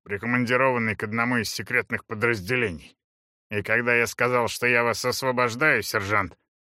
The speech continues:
это означало, что вы свободны с этой минуты. В любом смысле. Мне не нужны эти чёртовы секретные службы, которые поналезли всюду при нынешней администрации.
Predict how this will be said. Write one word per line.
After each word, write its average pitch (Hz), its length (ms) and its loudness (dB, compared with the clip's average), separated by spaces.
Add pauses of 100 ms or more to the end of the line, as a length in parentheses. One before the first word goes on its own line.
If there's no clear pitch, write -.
это 110 280 0
означало, 120 500 2
что 120 220 0
вы 127 140 2
свободны 113 580 0
с - 100 -4
этой 107 260 0
минуты. 110 540 -2 (460)
В 98 120 -4
любом 151 380 2
смысле. 85 540 -6 (560)
Мне 123 280 -2
не 131 140 0
нужны 139 380 2
эти 107 180 -6
чёртовы 117 460 0
секретные 117 580 0
службы, 92 540 0
которые 101 360 0
поналезли 117 720 0
всюду 98 420 -4
при 98 200 0
нынешней 107 400 -2
администрации. 104 920 -2